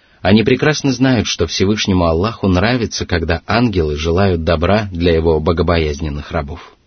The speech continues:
Трон милостивого Аллаха — это кровля мироздания.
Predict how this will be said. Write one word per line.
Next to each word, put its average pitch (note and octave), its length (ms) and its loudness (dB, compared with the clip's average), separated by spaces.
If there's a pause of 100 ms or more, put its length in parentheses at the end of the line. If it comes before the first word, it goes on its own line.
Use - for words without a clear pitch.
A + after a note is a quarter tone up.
(720)
Трон C#3 320 6
милостивого A#2+ 800 2
Аллаха — F#2 680 0
это G#2 260 0
кровля G#2 480 0
мироздания. D#2 760 -2